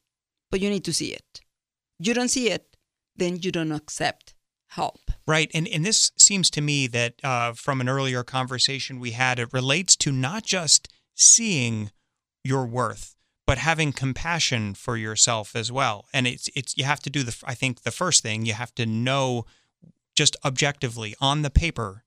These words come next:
Speaker 2: "It appears I've done some good things in my life," and then have the compassion to allow yourself to be vulnerable, to, uh,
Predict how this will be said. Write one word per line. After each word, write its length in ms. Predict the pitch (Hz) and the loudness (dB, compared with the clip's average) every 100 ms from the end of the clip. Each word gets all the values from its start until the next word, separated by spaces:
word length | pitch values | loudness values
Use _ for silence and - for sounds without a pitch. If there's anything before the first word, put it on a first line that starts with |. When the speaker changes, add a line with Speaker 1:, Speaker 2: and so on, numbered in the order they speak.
| - | -8
Speaker 2:
"It 80 | 120 | -6
appears 380 | - 147 139 | -4 -2 0
I've 180 | 135 135 | 0 0
done 260 | 127 127 131 | 0 2 2
some 240 | - 131 | 2 0
good 240 | 120 135 123 | -2 -4 -4
things 300 | 127 120 117 | -4 0 -2
in 120 | 117 | -2
my 160 | 110 | -6
life," 420 | 110 110 101 - - _ _ - | -4 -4 -4 -8 -20 _ _ -2
and 180 | 135 143 | 0 2
then 180 | 160 151 | 2 2
have 300 | 147 143 139 | 0 0 -4
the 80 | |
compassion 840 | 131 131 120 - 151 139 - 120 113 | -6 -4 -2 -4 -4 -4 -2 -2 -2
to 200 | 131 120 | -4 -4
allow 340 | 113 120 135 | -4 -2 -2
yourself 720 | 131 127 113 - 117 113 - _ _ _ _ - | -4 -4 0 0 0 -4 -10 _ _ _ _ 2
to 360 | 131 120 123 - _ | 4 4 -2 -6 _
be 120 | 196 | -2
vulnerable, 760 | 202 131 120 117 117 120 180 208 _ _ - | 0 0 0 -2 -2 -2 -4 -6 _ _ 0
to, 460 | 139 131 123 120 - _ _ _ | 2 2 0 -2 -6 _ _ _
uh, 220 | 127 120 | -2 -2